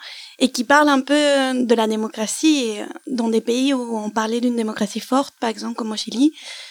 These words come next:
une explosion sociale peut changer les choses. Et quand on parle de ce qui n'est pas démocratique,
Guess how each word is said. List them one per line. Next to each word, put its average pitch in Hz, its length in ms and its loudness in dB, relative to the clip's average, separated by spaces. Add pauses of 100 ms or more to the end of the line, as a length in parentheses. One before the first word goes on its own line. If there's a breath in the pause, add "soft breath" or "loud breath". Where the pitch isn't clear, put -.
(140 loud breath)
une 247 140 8
explosion 247 560 2
sociale 254 500 0
peut 262 140 -6
changer 220 260 -2
les 196 120 -6
choses. 233 400 0
Et 240 100 -2
quand 220 240 -6
on 214 100 -4
parle 254 360 2
de 220 100 -4
ce - 140 -6
qui 196 120 -4
n'est 196 180 -4
pas 294 260 6
démocratique, 247 640 -2